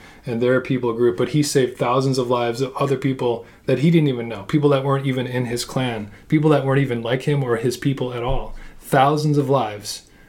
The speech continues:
just because he was willing to trust God and lovingly act. So you can do that too. You can be for other people too. Just want to remind you during,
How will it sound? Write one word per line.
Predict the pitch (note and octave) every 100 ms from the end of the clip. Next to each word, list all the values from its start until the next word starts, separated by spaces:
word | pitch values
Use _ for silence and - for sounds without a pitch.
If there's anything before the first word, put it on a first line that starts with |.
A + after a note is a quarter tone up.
| -
just | - C#3 C#3
because | C#3 C3 B2
he | C#3
was | B2+ A#2+
willing | A#2 A2+ G#2+ G#2+ - - - - -
to | B2
trust | - B2 G#2+
God | - A2 G#2+
and | A#2+ A2
lovingly | A2 A2 G#2+
act. | A#2+ A2 A2+ - - - - - - - -
So | - C#3
you | B2 E3
can | F#3+ B2+
do | C3+
that | B2+ A2+
too. | F#3+
You | D3 C3+
can | C#3
be | A#2
for | - A#2+ A#2+
other | A2+ A2+
people | B2 G#2+ A2+
too. | - C#3
Just | B2+ - -
want | C#3 B2+ B2+
to |
remind | A#2 B2+ D#3
you | C3+
during, | A#2 A2+